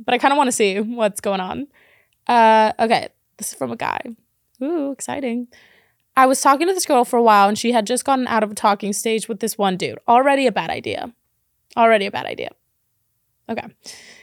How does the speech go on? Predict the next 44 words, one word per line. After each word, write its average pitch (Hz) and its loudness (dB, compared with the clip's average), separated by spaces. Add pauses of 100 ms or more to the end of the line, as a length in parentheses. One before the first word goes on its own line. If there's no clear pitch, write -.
(140)
"I 247 6
didn't 311 4
know 262 8
they 262 6
were 247 6
even 226 2
talking, 220 0
but 233 2
then 269 6
we 285 4
dated 247 4
for 311 2
a 285 4
little 233 4
over 233 2
a 233 4
year 185 2
and 190 -2
she 226 -4
broke 214 2
up 214 2
with 220 -6
me 202 -2
and 202 -2
started 202 0
talking 220 -2
to 240 -2
the 202 -2
original 214 0
dude 196 -2
two 214 -4
weeks 196 -2
after 190 -4
the 190 -6
breakup." 160 -4 (560)
Yeah, 202 -2
see, - -2
that's 226 2
why 240 4
that 214 -2
was 202 -6
a 226 -4
bad - -4
idea. - -8